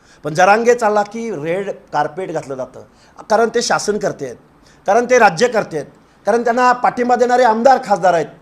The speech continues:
त्यांना सपोर्ट करणारे, गाड्या पुरवणारे कारखानदार आहेत,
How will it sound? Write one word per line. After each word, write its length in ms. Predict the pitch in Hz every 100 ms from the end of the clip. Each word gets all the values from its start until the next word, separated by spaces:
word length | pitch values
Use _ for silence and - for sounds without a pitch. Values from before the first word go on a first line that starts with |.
| _ _ _ _ _
त्यांना 180 | 214 247
सपोर्ट 440 | - 220 247 262
करणारे, 420 | 240 226 226 220 202
गाड्या 280 | 214 254
पुरवणारे 420 | 247 233 226 220 226
कारखानदार 580 | 214 202 208 254 240
आहेत, 120 | 208